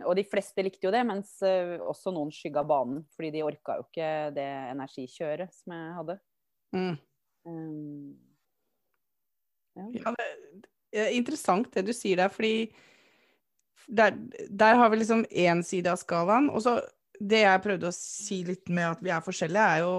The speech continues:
Speaker 2: å poengtere det at dette, det vi lærte er ikke avhengig av hvilken personlighet du har, eller hvor, hva slags liv du lever, eller hva slags type person du er, du er da. Fordi det gjelder alle mennesker, uavhengig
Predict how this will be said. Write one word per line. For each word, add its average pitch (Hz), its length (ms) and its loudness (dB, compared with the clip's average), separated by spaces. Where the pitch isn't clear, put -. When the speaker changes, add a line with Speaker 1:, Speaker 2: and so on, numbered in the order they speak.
Speaker 2:
å 185 160 0
poengtere 190 600 0
det 170 140 -2
at 170 160 -6
dette, 180 300 -2
det 185 260 2
vi 190 80 4
lærte 196 400 4
er 165 220 2
ikke 196 160 0
avhengig 156 340 0
av 175 140 -2
hvilken 185 340 -2
personlighet 175 680 2
du 196 120 4
har, 175 540 6
eller 185 300 2
hvor, 185 180 2
hva 180 160 2
slags 196 240 -4
liv 185 320 0
du 190 80 4
lever, 185 480 4
eller 185 240 2
hva 170 100 2
slags - 220 -10
type 180 400 -2
person 165 440 -2
du 170 80 2
er, 170 260 2
du 180 180 -2
er 180 300 4
da. - 20 -4
Fordi 220 160 2
det 214 140 6
gjelder 160 480 4
alle 165 300 2
mennesker, 185 560 0
uavhengig 170 560 2